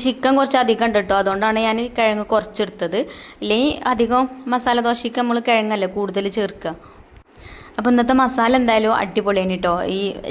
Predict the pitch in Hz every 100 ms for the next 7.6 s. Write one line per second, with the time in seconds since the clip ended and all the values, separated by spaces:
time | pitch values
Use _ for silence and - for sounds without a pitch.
0 | - 190 190 190 190 190 208 208 185 185
1 | 180 175 175 - - 226 220 233 240 247
2 | 233 220 220 226 - 214 208 196 190 208
3 | 202 196 202 247 - 185 185 190 190 180
4 | 180 190 190 190 185 175 175 180 180 175
5 | 185 - - - 214 214 226 226 240 269
6 | 262 247 247 233 233 240 - 208 214 220
7 | 220 - - 214 196